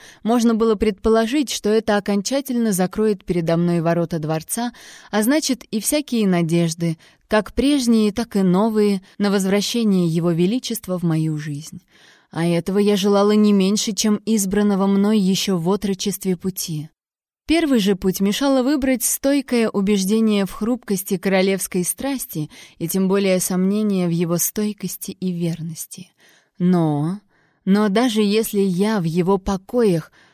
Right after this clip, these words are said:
продержусь не меньше серпины Хальт, то однажды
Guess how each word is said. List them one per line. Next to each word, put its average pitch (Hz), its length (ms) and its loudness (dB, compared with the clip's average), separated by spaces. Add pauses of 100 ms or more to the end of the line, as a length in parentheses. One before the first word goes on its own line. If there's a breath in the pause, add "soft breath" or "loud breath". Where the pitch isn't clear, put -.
(220 soft breath)
продержусь 214 640 0
не 220 120 4
меньше 220 380 2
серпины 208 540 0
Хальт, 269 480 -6 (320 soft breath)
то 185 200 2
однажды 185 600 0